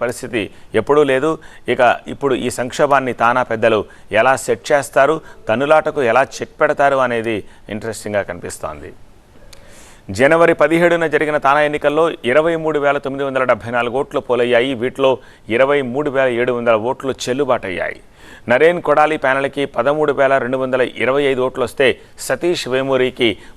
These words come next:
పది వేల మూడు వందల అరవై రెండు ఓట్లు వచ్చాయి. నరేన్ కొడాలి ప్యానెల్ గెలిచినట్టు కౌంటింగ్ పూర్తవగానే ప్రకటించిన అధికారిక డిక్లరేషన్ ఇంకా రాకపోవడం చూస్తూ ఉంటే, ఎన్ఆర్ఐల రాజకీయం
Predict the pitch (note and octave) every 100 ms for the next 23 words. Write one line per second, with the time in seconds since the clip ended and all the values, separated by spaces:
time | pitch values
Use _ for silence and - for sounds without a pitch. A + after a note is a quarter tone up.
0 | - B2 D3+ D#3 C#3 C#3 C3 A2+ C#3 B2+
1 | B2 B2 A#2 A2+ B2+ B2 A#2+ A#2 A2 F#2+
2 | F2+ C#2+ - - - - A2 C3+ E3 F#3
3 | D#3+ D3+ D3 D3+ B2+ C3 C#3+ C3 B2 A#2+
4 | C#3 B2+ C3 A2+ B2+ C3 C3 - C3+ D3
5 | C3+ B2+ B2+ - G2+ A#2+ A#2+ A#2 A#2+ A2+
6 | - - - G#2+ A#2 D#3 E3 D3+ C3 C#3
7 | C#3+ B2 B2+ A#2 A2+ G#2+ B2+ A#2+ B2+ B2
8 | A2+ A2+ - A2 B2 A#2+ - - - A2
9 | C#3+ D#3 D3+ D3 C#3 - C3+ A#2 C3 C3+
10 | C3 B2